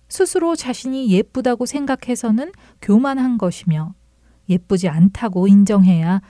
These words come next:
겸손한 것처럼 생각하도록 하는 것이죠. 어떤 일을 잘하는 사람도 자신이 일을 잘한다고 인정하는 것은 교만한 것이고, 자신이 일을 잘하지 못한다고 인정하는 것이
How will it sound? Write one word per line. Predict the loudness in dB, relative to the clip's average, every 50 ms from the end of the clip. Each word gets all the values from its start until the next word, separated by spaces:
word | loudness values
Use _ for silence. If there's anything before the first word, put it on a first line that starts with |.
| _ _ _
겸손한 | -4 2 2 2 4 2 0 0 0 0 0
것처럼 | 0 -2 -4 -6 -6 -4 -2 -2
생각하도록 | -2 -2 -4 -4 -4 -4 -6 -6 -8 -10 -8 -6 -6 -4 -2 -4 -4 -6 -10 -10
하는 | -6 -4 -4
것이죠. | -4 -4 -8 -10 -14 -12 -10 -10 -10 -10 -12 _ _ _ _ _ _ _ _ _ _ _ _ _ _ _ _ _ _
어떤 | 0 0 2 2 2 2 2 2
일을 | 2 2 2 0 0 -2
잘하는 | -4 -6 -6 -6 -4 -4 -4 -2 -2 -4 -4
사람도 | -6 -6 -6 -2 0 2 2 2 0 -2 -4 -4 -6 -8 _ _ _ _ _ _ -10
자신이 | -6 -6 -6 -4 -4 -6 -4 -2
일을 | -2 0 2 2 0 0
잘한다고 | -2 -6 -8 -6 -4 -2 -2 -2 -2 -2 -2 -2 -2 0
인정하는 | 2 2 4 4 2 2 2 4 4 4 4 2
것은 | 0 -2 -4 -4 -6 -6 -6 -6 -8 _ _ _ _ -4
교만한 | 0 2 4 4 6 6 6 4 4 2
것이고, | 0 -4 -8 -10 -10 _ -4 -4 -4 -6 _ _ _ _ _ _ _ _
자신이 | -10 -8 -8 -6 -6 -6 -6 -4 -2
일을 | -2 0 0 0 -2
잘하지 | -4 -6 -8 -6 -4 -4 -4 0 2 4
못한다고 | 4 4 2 -2 -2 -4 -4 -2 0 -2 -2 0 0 2
인정하는 | 2 4 2 2 2 2 4 4 4 4 4
것이 | 2 0 -4 -4 -4 -6 -6